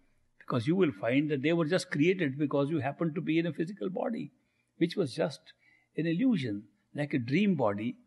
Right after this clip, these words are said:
cast around yourself, and your own body li-, was lying inside this physical body.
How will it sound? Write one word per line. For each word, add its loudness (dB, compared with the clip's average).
cast -2
around 2
yourself, 2
and -2
your 2
own 4
body 0
li-, 0
was -4
lying 0
inside -2
this -10
physical -6
body. -4